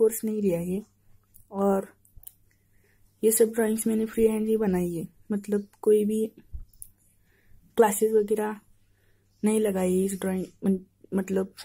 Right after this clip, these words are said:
ड्राइंग बनाने के लिए। तो फिर चलिए देखते हैं। ये मेरी first ड्राइंग है, देखिए,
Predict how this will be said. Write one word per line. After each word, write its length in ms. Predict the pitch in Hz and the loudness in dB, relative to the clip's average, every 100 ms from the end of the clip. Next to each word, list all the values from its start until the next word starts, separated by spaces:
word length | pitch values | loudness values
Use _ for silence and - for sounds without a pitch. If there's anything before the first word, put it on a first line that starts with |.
| - _ _ - - - | -20 _ _ -20 -18 0
ड्राइंग 260 | 208 196 196 | 4 6 4
बनाने 320 | 196 190 185 | 2 2 0
के 120 | 190 | -2
लिए। 220 | 185 202 226 _ _ _ _ _ _ _ _ _ - | 0 0 -2 _ _ _ _ _ _ _ _ _ -6
तो 80 | |
फिर 280 | 202 208 202 - - | -2 0 0 -2 0
चलिए 260 | 202 190 - - | 2 2 0 2
देखते 340 | 190 190 202 | 2 2 4
हैं। 120 | 180 180 - _ _ _ _ _ _ _ - - - - - | 4 2 -6 _ _ _ _ _ _ _ -16 -14 -14 -12 -4
ये 40 | |
मेरी 200 | 220 220 | -2 0
first 280 | 220 233 220 | 4 2 4
ड्राइंग 300 | 214 180 175 | 0 0 0
है, 140 | 190 247 - - _ _ - _ _ _ - - 196 | 0 -2 -8 -16 _ _ -20 _ _ _ -20 -12 0
देखिए, 460 | 190 190 - 202 | 0 0 2 0